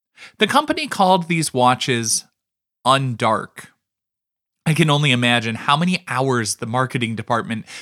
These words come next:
debated before coming up with such a brilliant name.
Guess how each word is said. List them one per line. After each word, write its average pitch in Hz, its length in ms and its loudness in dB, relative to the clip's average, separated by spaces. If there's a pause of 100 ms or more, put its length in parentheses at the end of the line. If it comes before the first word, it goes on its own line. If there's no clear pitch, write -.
debated 127 600 0
before 135 260 0
coming 196 380 -2
up 160 180 0
with 143 140 -8
such - 280 -4
a 170 80 -8
brilliant 139 760 -4
name. 120 460 -6